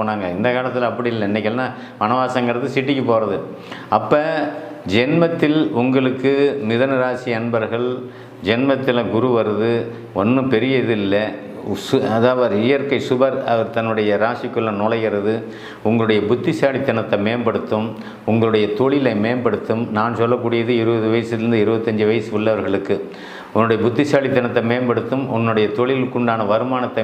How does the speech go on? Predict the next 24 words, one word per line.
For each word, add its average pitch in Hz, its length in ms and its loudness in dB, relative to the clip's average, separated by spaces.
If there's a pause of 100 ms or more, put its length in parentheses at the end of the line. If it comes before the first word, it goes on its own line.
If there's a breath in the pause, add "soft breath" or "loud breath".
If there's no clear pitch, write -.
மேம்படுத்தும். 120 540 -4 (440 loud breath)
பத்தாம் 151 420 2
இடத்தோடு 135 400 0 (120)
சனி 131 180 0 (120)
தொடர்பு 127 340 0
கொள்றாரு. 113 400 0 (220)
இயற்கை 135 400 0
சுபர் 127 340 0
வீட்டுல 123 300 2 (220)
இன்னொரு 143 400 2
இயற்கை 131 360 0
சுபரோட 120 400 0 (120)
இணைஞ்சு 127 360 -4
செயல்படுறாரு. 107 640 0 (720 loud breath)
ஆக 139 200 0 (120)
அதுல 131 260 2
இருக்கக்கூடிய 135 540 0
ராகு 120 340 -2
மே 110 100 -2 (140)
பதினாலாம் 127 520 -2
தேதி 117 220 0 (120)
திரும்ப 131 340 2
உங்க 110 240 0
ராசிக்கு 120 400 -2